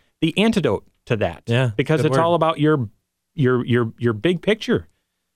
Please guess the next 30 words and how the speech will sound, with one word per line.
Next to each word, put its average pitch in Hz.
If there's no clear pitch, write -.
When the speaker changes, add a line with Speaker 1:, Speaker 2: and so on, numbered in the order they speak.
Speaker 1:
So, 92
and 127
speaking 226
of 143
big 143
goals, 101
what 180
about 208
the -
next 147
one, 90
retirement 156
planning? 87
So 127
if 113
you're 180
going 202
through 170
the 151
financial 147
planning 143
process, 95
what 139
questions 156
about 127
your 117
retirement 113
should -
financial 117
planning 95